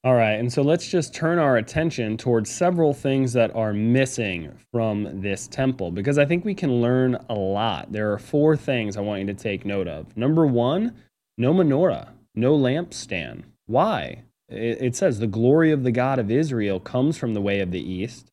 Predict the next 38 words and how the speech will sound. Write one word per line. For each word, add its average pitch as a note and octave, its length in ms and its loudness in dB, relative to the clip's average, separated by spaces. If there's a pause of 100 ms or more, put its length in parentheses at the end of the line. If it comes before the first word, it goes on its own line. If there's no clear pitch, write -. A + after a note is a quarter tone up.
(160)
His C#3+ 140 6
voice C#3+ 480 4
is C#3+ 260 4
like C3 240 6
the B2+ 100 0
sound C#3 320 0
of B2 80 2
many A#2 260 2
waters." A2 500 0
So C3 80 -2
the A2 100 0
glory C#3 320 4
of A2 120 2
God A#2+ 280 4
has A#2 180 0
a G#2+ 60 0
voice, C3 600 0
just B2+ 260 -2
like E3 180 4
Jesus C3 480 2
from A#2 220 0
Revelation C3+ 560 2
one, A#2+ 400 -2 (560)
"and D3+ 180 8
the C3 260 6
earth C#3+ 520 0
shone A#2+ 720 0
with G#2+ 340 -4 (160)
his F2+ 380 -6 (160)
glory." F#2 540 -4
Jesus B2+ 540 2
is A2+ 340 -2
the G2+ 120 -4
lamp A2 400 -2
of F#2 200 -8
the F#2 60 -4
millennial F#2 480 -6
temple. G2+ 480 -6